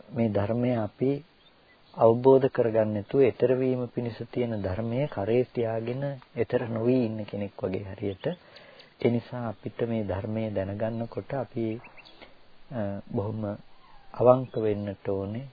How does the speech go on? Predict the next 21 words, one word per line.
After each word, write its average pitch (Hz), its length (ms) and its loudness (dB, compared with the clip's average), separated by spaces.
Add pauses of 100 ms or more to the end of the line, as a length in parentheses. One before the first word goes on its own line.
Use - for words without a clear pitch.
(120)
ඒ 113 80 -4
වගේම 101 520 -4
බොහොම 107 340 -6
අනතිමානී 110 920 -6
ගුණ 104 240 -4
ධර්ම 101 240 -4 (100)
වලින් 98 300 -6
යුක්ත - 260 -10
වෙන්නටත් 95 540 -8 (560)
අවශ්‍ය 92 360 -6
වෙනවා. 95 280 -6 (380)
එතකොට 110 400 -6
තමයි 98 340 -6 (500)
මේ 117 160 2
ධර්මය 98 440 -4 (260)
නිවන් 113 340 0 (100)
දැකීම 117 540 -4
පිණිසම 110 580 -8
අපිට - 280 -10
යොදා 101 340 -2
ගන්න 98 340 -6